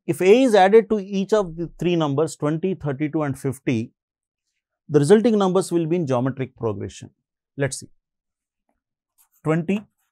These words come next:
thirty-two and fifty.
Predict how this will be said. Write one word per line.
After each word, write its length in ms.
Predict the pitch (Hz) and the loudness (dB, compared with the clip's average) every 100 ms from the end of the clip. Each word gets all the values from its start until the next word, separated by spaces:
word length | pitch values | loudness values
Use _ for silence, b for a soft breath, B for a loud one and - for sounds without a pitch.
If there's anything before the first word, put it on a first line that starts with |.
| _ _ _ _ _ - _ _ - | _ _ _ _ _ -20 _ _ -6
thirty-two 560 | 135 120 156 143 170 - _ _ _ _ _ _ _ _ _ _ _ | -4 -4 -8 -6 -10 -10 _ _ _ _ _ _ _ _ _ _ _
and 220 | 135 135 | -6 -6
fifty. 480 | - 110 - - - | -8 -12 -14 -20 -20